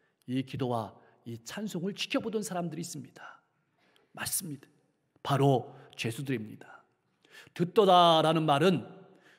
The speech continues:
주의 깊게 경청했다는 말입니다. 죄수들은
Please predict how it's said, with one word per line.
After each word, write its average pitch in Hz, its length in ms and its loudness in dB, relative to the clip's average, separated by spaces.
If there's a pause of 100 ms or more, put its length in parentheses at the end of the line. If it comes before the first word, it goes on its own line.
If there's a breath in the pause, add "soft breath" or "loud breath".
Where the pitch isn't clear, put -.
(120)
주의 175 320 0
깊게 190 300 2
경청했다는 151 680 -2
말입니다. 113 400 -10 (880 soft breath)
죄수들은 170 720 4